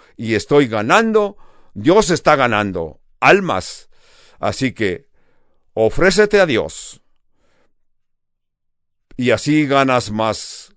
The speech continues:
más y más gentes para el reino de Dios. Dios te dio un empleo. Y si no lo has encontrado, busca un trabajo.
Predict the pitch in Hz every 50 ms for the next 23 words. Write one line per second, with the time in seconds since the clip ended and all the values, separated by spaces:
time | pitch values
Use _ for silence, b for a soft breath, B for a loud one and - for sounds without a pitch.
0 | _ _ - 101 123 135 135 117 - - b b b b b b - 117 110 107
1 | 117 127 127 127 123 - - - b b b b b b b _ _ - - 151
2 | 180 208 214 208 - 185 180 170 175 - - 117 113 110 107 107 104 101 117 123
3 | 127 127 123 123 113 110 101 101 95 87 87 - - b b b b b b b
4 | 101 98 90 95 135 151 175 190 175 - 185 180 165 151 165 180 175 175 175 175
5 | 170 160 139 139 - - _ _ _ _ - 131 139 131 127 123 113 110 - _
6 | 123 120 117 104 82 - 78 - _ _ _ _ _ _ _ _ _ _ _ _
7 | _ _ _ _ _ _ _ _ _ _ _ 117 113 110 - 117 117 113 110 107
8 | 101 104 113 123 143 170 185 185 175 175 175 165 - 156 156 - 143 139 131 -
9 | 151 156 160 156 160 160 151 b b b b b b b - 87 123 147 139 -
10 | - - 101 85 82 73 69 _ _ _ - 120 123 120 117 110 107 - 120 104
11 | 101 98 90 87 80 82 76 69